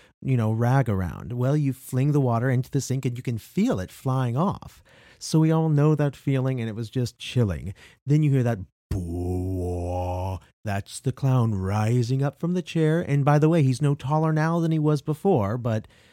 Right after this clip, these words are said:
now he's scary. He wasn't to Mooney. Anyway, folks, I'm not gonna go on and take you through the whole plot of the film. That would be a spoiler, and you gotta see it for yourself. But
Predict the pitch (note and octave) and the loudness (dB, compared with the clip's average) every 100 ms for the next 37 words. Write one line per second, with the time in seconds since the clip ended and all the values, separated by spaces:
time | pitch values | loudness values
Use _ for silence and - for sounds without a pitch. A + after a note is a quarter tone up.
0 | _ _ G2 A2+ C#3 D3 - - E3 C3+ | _ _ -2 4 6 6 4 0 2 4
1 | A#2+ B2 G#2+ F#2 A2 B2 C#3 - - C#3 | 4 4 2 2 2 2 0 -4 0 4
2 | A#2 E2+ A1+ A1+ _ - _ _ - A#2+ | 4 4 -4 -12 _ -20 _ _ -8 -2
3 | B2+ F#2 D#2 C#2+ B1 - - - _ _ | 0 0 -2 -6 -8 -12 -14 -20 _ _
4 | - E3+ D#3+ F3 G3 G#3+ D#3+ D3 C#3+ C3 | 0 2 2 2 0 0 0 2 2 4
5 | C3 B2 A#2 B2+ B2+ A#2+ C3 G#2 G#2+ A#2 | 2 0 0 -2 0 -2 -2 -2 -2 -2
6 | - C3+ B2 G#2 G2+ E3+ F3+ E3+ G2+ - | -2 0 0 -2 -2 2 2 2 -2 -4
7 | G#2 A2+ G#2+ - - G3 F3+ F#3+ C#3+ B2+ | -6 -4 -6 -4 2 2 2 2 0 0
8 | A#2 C#3 D3+ - D3+ D3 C#3 B2+ A#2+ - | 0 0 0 0 0 0 -2 -2 -2 -4
9 | G2 G#1 - - - _ A2+ C#3 G2 - | -6 -6 -18 -20 -20 _ 0 2 2 -2